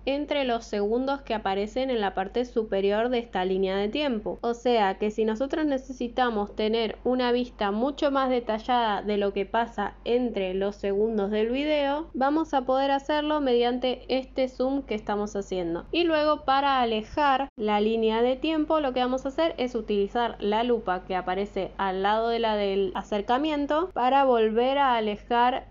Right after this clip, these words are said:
la línea de tiempo y volver a verla un poco más espaciada entre los segundos.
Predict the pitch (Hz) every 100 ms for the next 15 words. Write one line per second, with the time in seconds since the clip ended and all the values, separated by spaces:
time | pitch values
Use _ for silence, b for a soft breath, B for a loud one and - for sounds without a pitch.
0 | - 226 214 208 214 226 214 190 202 214
1 | 240 269 311 311 226 196 196 202 202 208
2 | 233 247 - 220 202 196 190 196 214 214
3 | 214 202 190 - 214 226 247 - 220 220
4 | 214 202 202 - 185 190 175 165 190